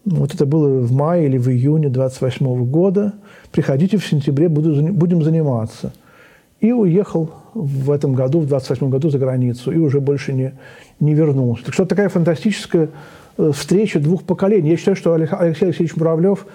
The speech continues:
ну, как минимум, такого же, э, уровня, значения для русской музыки, как и Глазунов. Он тоже, э, сдержан, тоже, э, очень благороден, очень,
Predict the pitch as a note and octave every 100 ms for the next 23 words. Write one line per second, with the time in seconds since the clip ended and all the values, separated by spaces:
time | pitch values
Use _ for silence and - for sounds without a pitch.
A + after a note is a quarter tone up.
0 | - - - _ _ - F3 G3+ C3+ -
1 | A3+ A3+ G3+ E3+ - G3+ C#3+ B2 C3 B2+
2 | C3+ C#3 E3 F3 G3+ - - - - -
3 | - F3 E3+ C3 C3 C3 C3+ C3+ D3 C#3+
4 | F3 F3 D3+ C3+ C3 C#3 C#3+ C3+ C#3 C#3+
5 | E3+ D#3 C3 C#3+ D3 C#3 C#3 E3 D#3 A2+
6 | - - - - - - - D#3 C#3+ G3
7 | D3 C#3 - - - - - _ - D3
8 | C3+ - - - - E3 D3 C#3+ F#3 F3+
9 | D#3 E3+ E3+ C#3+ - G3 F#3 D3+ D#3 C3+
10 | - - - - _ - - D3+ C#3+ C3
11 | A#2+ - - - - _ _ _ _ _
12 | _ _ _ _ D#3+ D#3 D3+ D#3 D#3 D3+
13 | D#3 F3 E3+ E3+ E3 E3 - D#3 D3 C#3
14 | C3